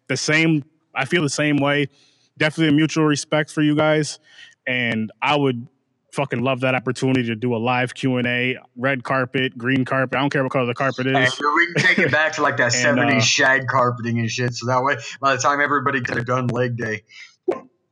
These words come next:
Speaker 2: <laughs>
Speaker 1: There you go. And, <laughs> but yeah, like, that, that right there would be awesome. Like, I've been to a few, not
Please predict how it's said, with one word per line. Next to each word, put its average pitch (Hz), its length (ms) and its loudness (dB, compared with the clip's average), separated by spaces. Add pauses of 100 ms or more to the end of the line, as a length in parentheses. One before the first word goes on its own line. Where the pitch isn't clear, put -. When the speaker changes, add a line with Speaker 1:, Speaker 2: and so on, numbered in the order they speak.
(1200)
Speaker 2:
<laughs> 254 600 -4 (960)
Speaker 1:
There 131 120 2
you 127 100 2
go. 110 260 -2 (880)
And, 131 320 2 (340)
<laughs> - 1900 -4
but 151 180 4
yeah, 175 220 6
like, 139 220 2 (140)
that, 156 380 2
that 185 220 2
right 202 140 4
there 180 120 4
would 165 120 2
be 131 120 -2
awesome. 135 380 0
Like, 120 160 -2
I've 139 220 -2
been 151 240 4
to 139 140 4
a 120 60 0
few, 131 280 0
not 143 220 -4